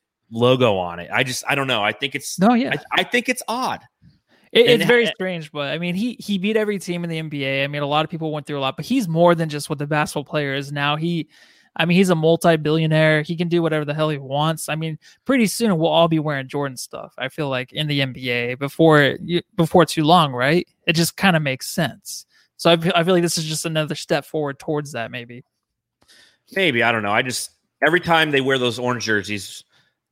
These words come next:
Speaker 1: I have to think of Michael Jordan now, and it'll always just take me back to nineteen ninety-three.
Speaker 2: Yeah,
Speaker 1: Now,
Speaker 2: you know,
Speaker 1: I think
Speaker 2: it does
Speaker 1: that, you know?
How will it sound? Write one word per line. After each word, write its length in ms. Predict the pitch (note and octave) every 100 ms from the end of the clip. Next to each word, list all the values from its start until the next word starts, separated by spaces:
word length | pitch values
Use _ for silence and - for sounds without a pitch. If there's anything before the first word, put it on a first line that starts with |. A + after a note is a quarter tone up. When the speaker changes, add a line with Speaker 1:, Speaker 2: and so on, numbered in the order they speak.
| _ _
Speaker 1:
I 60 | A#2
have 200 | C3 -
to 80 | B2
think 160 | B2+
of 60 | B2+
Michael 240 | B2 B2
Jordan 280 | G#2+ A#2 A2+
now, 120 | A2+
and 80 | A2
it'll 140 | C3 E3
always 180 | E3+
just 120 | D3 D3+
take 140 | D3+
me 80 | C#3
back 180 | B2+ -
to 80 | B2
nineteen 260 | A#2 A#2
ninety-three. 180 | A#2 D#3+
Speaker 2:
Yeah, 320 | E3 E3+ D#3+
Speaker 1:
Now, 140 | A#2+ C#3
Speaker 2:
you 60 |
know, 80 | -
Speaker 1:
I 20 |
think 80 | -
Speaker 2:
it 60 | A3
does 200 | D4+ -
Speaker 1:
that, 100 | - _ _ - _ -
you 120 | D#3
know? 280 | F3+ A3+